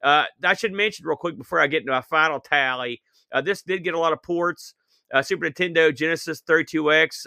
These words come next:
uh, got ports of it. And also the, uh, uh, some of the disc-based systems, PlayStation. The PlayStation, uh, is your, uh,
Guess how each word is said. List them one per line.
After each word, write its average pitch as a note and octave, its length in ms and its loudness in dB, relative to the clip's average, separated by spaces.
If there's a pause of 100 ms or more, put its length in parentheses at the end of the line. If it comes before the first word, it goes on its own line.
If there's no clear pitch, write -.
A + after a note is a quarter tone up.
uh, C3 340 2
got C#3+ 320 0
ports D#3+ 340 -4
of D3+ 180 0
it. D3+ 140 -2 (480)
And C3 400 0
also C#3+ 560 2
the, B2+ 340 -2
uh, A#2+ 160 2 (160)
uh, B2 160 -2
some C#3+ 220 -4
of B2 60 -4
the B2 80 -2
disc-based B2+ 520 0
systems, A#2+ 340 -2
PlayStation. B2+ 680 2 (280)
The C#3 80 -10
PlayStation, F#3+ 720 2 (140)
uh, C#3+ 180 2
is C3+ 240 -2
your, C#3 160 2 (260)
uh, C#3+ 140 -2